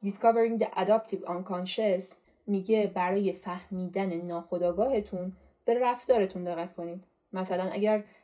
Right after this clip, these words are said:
رئیس جایی هستید یا مسئول یک پروژه هستید، دقت کنید چقدر با زیر دستاتون بحث می‌کنید، چقدر با زیر دستاتون مشاجره دارید.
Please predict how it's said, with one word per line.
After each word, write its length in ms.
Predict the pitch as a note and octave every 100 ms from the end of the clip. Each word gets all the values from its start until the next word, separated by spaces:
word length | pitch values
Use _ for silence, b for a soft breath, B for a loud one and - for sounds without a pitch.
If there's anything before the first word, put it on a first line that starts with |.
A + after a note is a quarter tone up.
| b
رئیس 340 | F#3+ G3 B3+ C4
جایی 260 | G#3 F3+
هستید 440 | F#3 F3+ - F#3 E3+
یا 380 | F3 F3 E3+ B B B F#3+
مسئول 640 | F#3+ F#3+ - - A3+ G#3+
یک 340 | A3 G#3 G3+
پروژه 380 | - F3+ G3+ B3
هستید، 720 | G#3+ F#3+ - G#3+ G#3 G3 F#3+ _ C4
دقت 280 | C4 E4 E4+
کنید 220 | E4+ E4+
چقدر 360 | E4 D#4 G#3+ E3+
با 100 | F#3
زیر 280 | E3+ F#3 F3+
دستاتون 920 | F3 F3+ - E3+ - F3+ F3 E3+ F#3
بحث 380 | F#3+ F#3 - -
می‌کنید، 560 | F3 - F3 F3 E3+ -
چقدر 260 | - G#3 F#3
با 140 | F3
زیر 160 | E3+ E3+
دستاتون 640 | E3 E3+ - E3+ F3 E3+ E3 -
مشاجره 680 | G3 F#3+ - E3+ E3 E3+ F#3
دارید. 300 | - -